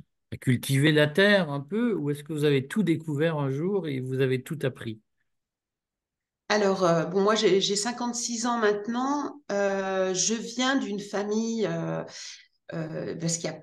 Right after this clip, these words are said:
Speaker 2: pas beaucoup de générations, les gens étaient encore en autonomie, hein, il faut pas l'oublier, hein, même dans les années mille neuf cent soixante-dix, euh, mille neuf cent quatre-vingts,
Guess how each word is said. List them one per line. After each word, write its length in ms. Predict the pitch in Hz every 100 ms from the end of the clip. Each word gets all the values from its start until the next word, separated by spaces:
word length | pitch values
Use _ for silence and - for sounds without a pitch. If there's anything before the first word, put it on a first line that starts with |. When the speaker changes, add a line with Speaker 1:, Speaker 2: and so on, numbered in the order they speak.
| _
Speaker 2:
pas 200 | - 226
beaucoup 300 | 208 208 -
de 40 | 180
générations, 800 | 180 175 175 160 - - 214 220
les 180 | 175 165
gens 220 | 208 233
étaient 260 | 185 180 262
encore 360 | 240 - 214
en 140 | 202 180
autonomie, 640 | 180 196 196 202 269 294
hein, 60 | 185
il 100 | 185
faut 140 | 175
pas 160 | 185 202
l'oublier, 540 | 208 196 190 214 269
hein, 80 | 180
même 180 | 185 185
dans 120 | 185
les 180 | 175 165
années 380 | 180 190 202 202 - - - -
mille 200 | 196 196
neuf 140 | 208
cent 200 | - 208
soixante-dix, 840 | - - 208 202 190 226 220 -
euh, 140 | 185 180
mille 180 | 190 196
neuf 120 | 190
cent 180 | 208 202
quatre-vingts, 680 | 196 - 208 190 254 285